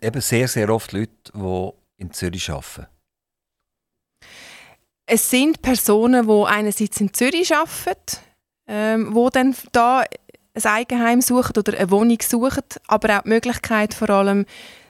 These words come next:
Speaker 2: möglichst in vielen Regionen sehr schnell können zu, äh, zu reisen.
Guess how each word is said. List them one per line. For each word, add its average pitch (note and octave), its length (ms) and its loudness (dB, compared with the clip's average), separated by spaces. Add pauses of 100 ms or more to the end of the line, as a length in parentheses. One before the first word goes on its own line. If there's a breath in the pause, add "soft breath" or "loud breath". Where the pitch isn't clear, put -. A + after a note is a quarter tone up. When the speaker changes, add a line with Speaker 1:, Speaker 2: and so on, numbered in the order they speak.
(100)
Speaker 2:
möglichst A#3 600 0
in G3 120 -6
vielen A#3 520 2 (220)
Regionen G3 520 2
sehr F#3 160 -4
schnell F3+ 300 0
können F3 340 -4
zu, - 260 -2
äh, E3+ 380 -4 (360)
zu - 100 -2
reisen. F#3+ 440 0